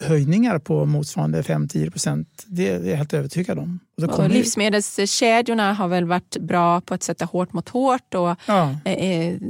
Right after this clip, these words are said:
Speaker 2: liksom pressa industrin, men det kommer ju komma en punkt när det, när det inte håller längre,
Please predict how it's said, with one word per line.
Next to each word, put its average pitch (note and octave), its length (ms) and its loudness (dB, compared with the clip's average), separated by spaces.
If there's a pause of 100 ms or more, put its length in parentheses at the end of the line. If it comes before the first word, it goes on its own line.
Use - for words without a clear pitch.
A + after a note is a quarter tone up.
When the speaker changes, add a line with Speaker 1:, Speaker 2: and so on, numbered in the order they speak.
(720)
Speaker 2:
liksom - 280 -4
pressa - 360 -2
industrin, G3 580 0
men F3 120 0
det F3 80 0
kommer F#3 280 -2
ju F#3+ 40 -2
komma F3+ 260 0
en F3+ 260 0
punkt F#3+ 300 -2
när E3+ 80 -2
det, E3 220 0
när E3+ 260 -2
det E3 100 0
inte E3 240 0
håller A3 260 4
längre, C3+ 400 -6